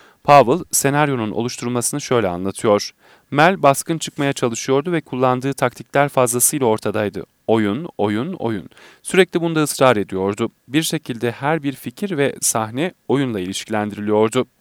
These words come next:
Mel, Ondin'i tecavüzden ve şeytani güçlerin elinden yaşayacağı felaketlerden kurtaran kahraman şövalyeydi. Audrey ona hayranlıkla bakıyordu. Gece epey konuştukları belliydi. Neyse ki şövalye ile su perisi bir süreliğine yanımızdan ayrıldı.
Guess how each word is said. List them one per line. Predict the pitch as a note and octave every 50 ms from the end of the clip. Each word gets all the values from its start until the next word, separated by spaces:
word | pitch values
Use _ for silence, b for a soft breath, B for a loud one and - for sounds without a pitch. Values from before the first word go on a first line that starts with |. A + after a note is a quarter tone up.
| _ _ _ -
Mel, | B2 B2 C3 C#3 D#3+ F3 - _ -
Ondin'i | - D3 E3 E3+ D#3 D#3 D3+ D3
tecavüzden | - D3+ C3+ - C#3+ B2+ B2+ B2+ B2+ B2 - D#3 D#3+ E3 D3+
ve | C#3 C#3+ C#3+ - -
şeytani | - - C3 B2 A#2+ - B2+ C3+ C#3 D#3 D#3
güçlerin | C#3+ C3+ - - C#3+ C3+ C3
elinden | C3 B2+ B2+ C3 B2+ C3 C3 C3+ B2+ A2+ - -
yaşayacağı | G#2+ A#2 A2+ - - B2+ A2+ B2 B2+ B2+ B2+
felaketlerden | - C3 A#2+ A#2 A#2+ A#2 - A#2+ _ - A#2 A#2+ A#2+ B2+ C#3 C#3 C3
kurtaran | - - A#2 - C3 C3 D3+ E3
kahraman | D#3+ - C#3+ C3+ B2+ C#3+ C#3+ C#3+ C#3+ B2+
şövalyeydi. | - - G2+ G2 G2 G2 G2+ G#2 G#2+ G#2 G#2 G#2 B2+ A#2 - b b b b b b b b b b b b
Audrey | B2+ C#3+ D3 B2+ - G2+ A#2 D3+ F3+ -
ona | C3 C#3 D3 C#3
hayranlıkla | C#3 C3+ C3 C3 C3 B2+ B2+ - - G#2 F#2+
bakıyordu. | G2 G2 _ - A2 G#2 G#2 G#2+ A2 A#2 A#2 - b b b b b b b b b -
Gece | B2+ C3 A#2+ C#3+
epey | C3+ C#3+ D#3+ - D#3+ D3+
konuştukları | - - B2+ C3+ - - - _ - C3+ C3+ C3+
belliydi. | C3 B2 A2+ G#2+ G#2 G2+ G2 A2+ G#2+ - _ _ -
Neyse | - D3 D3 - - A#2
ki | - - - C#3+ F#3+ F#3 _
şövalye | - - - C3 B2 C3+ C#3+ D3 C#3 A#2+ G#2 F#2
ile | - - A2+ D3+ E3
su | D#3 - -
perisi | E3 - B2+ G#2+ G2+ - - - E3+ D#3+
bir | E3 D#3+
süreliğine | D3+ - - A#2+ A2+ G2+ F#2 F#2 F#2 B2
yanımızdan | D3+ D3 B2 B2 A#2 A2+ G#2 - A#2 A2+
ayrıldı. | G#2+ F#2 F2 F2 F#2 F#2 F#2+ A#2 D#3 F#3+